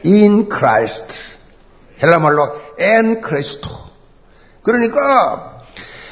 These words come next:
이 바울의 핵심이 뭐냐? 핵심이, 이 모든 성경의 핵심이 그리스도 안에서.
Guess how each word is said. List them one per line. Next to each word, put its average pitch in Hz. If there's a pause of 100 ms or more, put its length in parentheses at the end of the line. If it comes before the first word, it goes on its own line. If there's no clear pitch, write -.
(120)
이 269
바울의 226
핵심이 349
뭐냐? 190
핵심이, 196
이 202 (340)
모든 285
성경의 214
핵심이 208
그리스도 123
안에서. -